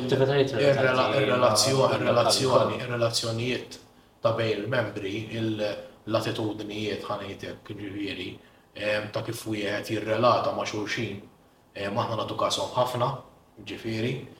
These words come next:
Speaker 2: em, matul is-sena kollha. Nibdew b'ċuċat-, ċuċati ħansemmik b'affarijiet żgħar, bħalma huwa, pereżempju,
Speaker 1: Xi birthday
Speaker 2: bħalma xi
Speaker 1: cake.
Speaker 2: birthday, pereżempju, xi cake waqt xi birthday, jien naf nifirħu flimkien. Em,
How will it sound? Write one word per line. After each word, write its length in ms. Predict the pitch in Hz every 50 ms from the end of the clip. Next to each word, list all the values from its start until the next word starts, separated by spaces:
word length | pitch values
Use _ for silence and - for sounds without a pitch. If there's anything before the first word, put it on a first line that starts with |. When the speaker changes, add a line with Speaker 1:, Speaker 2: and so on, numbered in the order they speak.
| - - _ _ _ _
Speaker 2:
em, 440 | - - 98 95 95 95 95 92 92 92 92 - - - - - _
matul 300 | - 101 - - 95 92
is-sena 300 | 92 - - - 95 -
kollha. 420 | - - 120 123 120 117 120 - - 160 - - - - - - - _ _ _ _ _ _ _ _ _ _ _ _ _ -
Nibdew 560 | 110 104 - 101 113 120 113 104 101 104 101
b'ċuċat-, 600 | - - - 98 - - 123 117 113 107 - - -
ċuċati 420 | 123 104 - 107 98 95 98 104
ħansemmik 520 | - 120 113 - - 101 95 92 92 -
b'affarijiet 520 | - 113 - - - 107 101 104 101 98 -
żgħar, 340 | - 120 127 135 139 - - - - - - - -
bħalma 360 | - - 101 101 101 101 104 104
huwa, 340 | 104 104 101 104 104 101 98 98 98 98 98
pereżempju, 580 | 110 104 101 98 98 90 - - 101 104 104 101 101 101 101 - - - - -
Speaker 1:
Xi 160 | - - - -
birthday 200 | - 120 123 123
Speaker 2:
bħalma 320 | 120 110 107 107 101 107 -
xi 100 | - -
Speaker 1:
cake. 100 | - -
Speaker 2:
birthday, 380 | 117 113 120 117 113 135 135 -
pereżempju, 560 | - 107 107 107 104 - - - - - 113
xi 120 | - 110
cake 340 | - - 139 131 - - -
waqt 160 | 120 117 113 -
xi 100 | - -
birthday, 440 | - 131 131 127 117 107 127 131 135 135 135 - - - - - - - -
jien 180 | 92 - -
naf 300 | 110 117 117 - - - 113
nifirħu 420 | 107 - - 117 104 - 113 113
flimkien. 460 | - 104 101 98 87 - 123 135 139 - - - - - - - - - - -
Em, 600 | 104 107 110 107 107 107 107 110 107 107 107